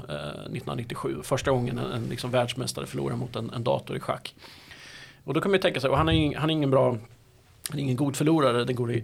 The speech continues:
Garry Kasparov. <laughs> Så han blev ju skitförbannad och anklagade I B M för att man fuskat allt möjligt. Men han,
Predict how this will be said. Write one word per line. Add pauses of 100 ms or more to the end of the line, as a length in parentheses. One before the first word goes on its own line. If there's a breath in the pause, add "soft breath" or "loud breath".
Garry
Kasparov.
<laughs>
Så
han
blev
ju
skitförbannad
och
anklagade
I
B
M
för
att
man
fuskat
allt
möjligt. (360 loud breath)
Men
han,